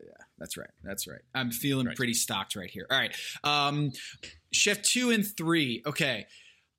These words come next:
Speaker 1: I'm gonna go with Chef Gabe Irales. Gabe got a lot of showtime in this show, a lot. A-, a-, in fact, in the very beginning, he got some showtime,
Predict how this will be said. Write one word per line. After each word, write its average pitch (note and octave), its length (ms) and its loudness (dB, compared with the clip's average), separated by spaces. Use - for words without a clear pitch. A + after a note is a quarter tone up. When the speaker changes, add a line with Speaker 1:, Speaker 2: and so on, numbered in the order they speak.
Speaker 1:
I'm G#3 180 4
gonna A#3+ 160 6
go F#3 220 4
with E3 400 4
Chef - 600 2
Gabe G3 400 4
Irales. A#2 800 2
Gabe A#3 280 4
got A#3 140 4
a F#3+ 100 4
lot G3+ 380 6
of B3+ 80 4
showtime F#3 720 4
in C#3+ 140 4
this B2+ 180 4
show, F#2+ 640 0
a D#3+ 80 2
lot. F#3 420 4
A-, F3 320 2
a-, G3+ 160 0
in F3+ 80 2
fact, C4 340 2
in A3+ 80 4
the G3+ 60 6
very G3+ 260 4
beginning, F#3 500 4
he D#3 180 4
got C#3 180 2
some B2+ 160 0
showtime, B2 720 2